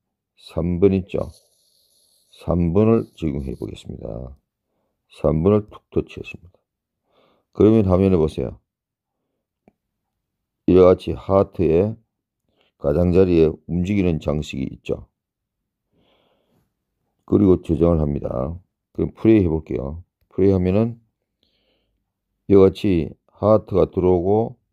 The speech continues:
하트의 가장자리에 움직이죠. 이렇게 장식이 됩니다. 자, 다시 해볼게요. 자, 이것은, 어, 어제 제가 당진 합덕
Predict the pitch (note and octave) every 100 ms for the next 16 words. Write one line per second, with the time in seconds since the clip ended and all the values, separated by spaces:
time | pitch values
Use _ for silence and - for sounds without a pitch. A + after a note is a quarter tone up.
0 | _ _ _ _ _ _ - G2 G#2+ G#2
1 | F#2 E2 E2+ F2 F#2+ F2+ E2 F#2 F#2+ G2+
2 | F2 B1+ - _ _ _ _ _ _ _
3 | _ _ - F#2 F#2+ F#2 E2+ E2+ - C2
4 | - A#1+ - - _ _ _ _ _ _
5 | _ _ _ _ - - - G#2 G2 D#2
6 | C#2 - A1 C#2+ F#2 _ _ _ _ _
7 | _ _ _ _ _ _ _ _ _ _
8 | _ _ _ _ _ - D2 F#2 G2+ G2
9 | F#2+ G#2 - _ _ _ - C#2 C#2 F2
10 | F2 D2 D2+ E2 D2 C#2+ - _ _ _
11 | _ _ _ _ _ - C2+ D2 F2 E2+
12 | E2+ G#2 _ - A2+